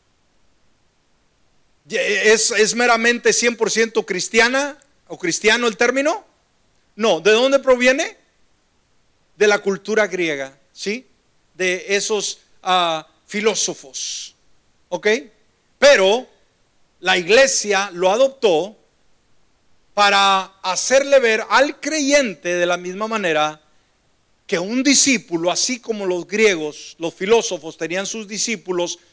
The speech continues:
para poder continuar su legado, ahora los creyentes tenemos también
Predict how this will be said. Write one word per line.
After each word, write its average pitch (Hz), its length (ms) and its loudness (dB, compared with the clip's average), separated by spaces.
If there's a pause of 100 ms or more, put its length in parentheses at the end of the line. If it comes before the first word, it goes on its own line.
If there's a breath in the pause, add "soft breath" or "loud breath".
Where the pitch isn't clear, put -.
(160 soft breath)
para 185 300 0
poder 196 440 2
continuar 165 520 -6
su 226 180 -8
legado, 156 540 -6 (600)
ahora 170 640 2 (420)
los 175 240 -8
creyentes 156 840 -8
tenemos 196 760 -10 (1160)
también 196 720 0